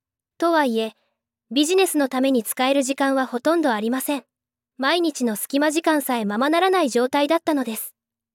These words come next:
しかし、あることをすることでYさんのビジネスは無事スタートし、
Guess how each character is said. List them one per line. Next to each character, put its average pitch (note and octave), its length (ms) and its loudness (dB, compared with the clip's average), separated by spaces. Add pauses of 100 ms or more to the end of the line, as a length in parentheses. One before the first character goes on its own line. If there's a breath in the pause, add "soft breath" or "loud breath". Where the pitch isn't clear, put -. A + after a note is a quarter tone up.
し - 160 -10
か F4 140 2
し、 C4+ 240 -4 (420)
あ C4 100 2
る D#4+ 120 2
こ C4 120 -2
と A3+ 200 -4 (240)
を B3 100 2
す C4+ 160 -2
る C#4+ 100 2
こ D4+ 120 0
と D#4+ 100 2
で A#3+ 160 0
Y G4+ 80 4
さ F4 160 2
ん C#4+ 60 2
の A#3 100 0
ビ B3 140 -2
ジ C#4+ 100 -4
ネ C#4+ 80 2
ス B3 140 -6
は G3 100 -4
無 A3+ 160 -2
事 C#4 140 -2
ス - 80 -6
タ D#4+ 140 2
ー E4+ 40 2
ト D#4+ 100 0
し、 C4 220 -6